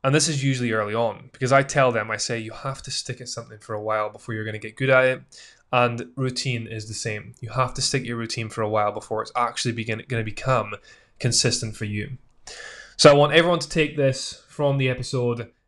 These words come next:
um, try and think more about looking at these five things. Think more about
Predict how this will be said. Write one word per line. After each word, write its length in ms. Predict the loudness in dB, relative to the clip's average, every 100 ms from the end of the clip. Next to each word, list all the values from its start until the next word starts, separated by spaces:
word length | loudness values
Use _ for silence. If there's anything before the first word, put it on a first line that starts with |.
| -6
um, 300 | -2 -2 -4 -8
try 300 | -2 0 0
and 120 | -4
think 320 | -6 -8 -6
more 260 | -8 -4 -4
about 640 | 0 0 0 -4 -10 -10 _ _ _ -8
looking 340 | -8 -6 -6
at 200 | -6 -6
these 180 | -8 -8
five 320 | -2 -2 -2
things. 500 | -8 -12 -12 -12 -14 -14 -20 -20
Think 260 | -2 0 0
more 240 | 0 0
about 520 | 2 2 0 -2 -12